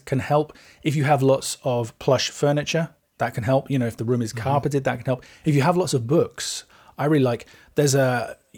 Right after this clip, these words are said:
Speaker 1: I keep seeing this amazing image of one of the Mix with the Masters studios that they use. It has this beautiful mixing desk in this room, and basically the acoustic treatment in that room, it looks to me, is books.
Speaker 2: Mm-hmm.
Speaker 1: Um, and this is only a theory I have. I mentioned it in the,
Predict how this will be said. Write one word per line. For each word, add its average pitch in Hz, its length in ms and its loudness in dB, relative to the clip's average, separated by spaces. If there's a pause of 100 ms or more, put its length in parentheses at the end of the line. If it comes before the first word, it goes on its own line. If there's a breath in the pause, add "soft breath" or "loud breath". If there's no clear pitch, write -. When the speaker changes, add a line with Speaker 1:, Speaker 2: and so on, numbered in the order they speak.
(120)
Speaker 1:
I 123 80 -4
keep 220 300 -2
seeing 123 320 0
this 110 180 -4
amazing 143 560 0
image 127 300 2
of 120 200 -4
one 131 140 0
of 117 120 -2
the 117 260 0
Mix 135 240 -2
with 135 100 -2
the 131 60 0
Masters 131 720 -2 (320 soft breath)
studios 120 460 0
that 120 120 -6
they 127 60 0
use. 113 260 0
It 117 60 -4
has 127 120 0
this 107 120 -4
beautiful 139 400 0
mixing 131 340 -2
desk 107 240 -6
in 117 80 -4
this 120 140 -4
room, 131 240 2
and 123 120 -2
basically 127 500 -2
the 117 140 -4
acoustic - 360 -4
treatment 123 260 -2
in 117 80 -4
that 117 160 -4
room, 120 300 0
it 127 80 -4
looks 135 180 -2
to 123 80 -6
me, 120 340 0
is 110 120 -6
books. - 560 -2 (540 soft breath)
Speaker 2:
Mm-hmm. 131 100 -4
Speaker 1:
Um, 123 240 0 (240 loud breath)
and 147 120 0
this 180 140 0
is 196 100 -4
only 208 140 2
a 143 40 2
theory 170 320 2
I 110 120 -2
have. 110 260 -4
I 123 120 -4
mentioned 151 340 -2
it 127 80 -4
in 123 80 0
the, 120 140 -2